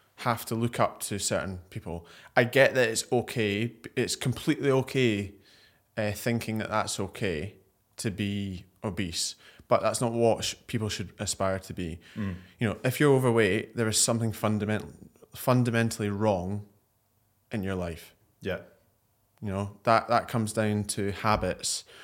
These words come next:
Speaker 1: That comes down to, um, consistency in your diet. Like,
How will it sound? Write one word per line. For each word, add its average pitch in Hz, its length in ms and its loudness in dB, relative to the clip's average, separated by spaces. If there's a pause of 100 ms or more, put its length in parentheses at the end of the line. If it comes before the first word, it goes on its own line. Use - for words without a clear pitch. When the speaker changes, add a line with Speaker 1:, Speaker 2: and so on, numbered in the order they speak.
(160)
Speaker 1:
That 113 180 2
comes 110 260 -2
down 104 300 0
to, 98 640 -2 (840)
um, 101 520 0
consistency 113 960 0
in 104 80 4
your 104 120 0
diet. 98 560 4 (800)
Like, 107 260 2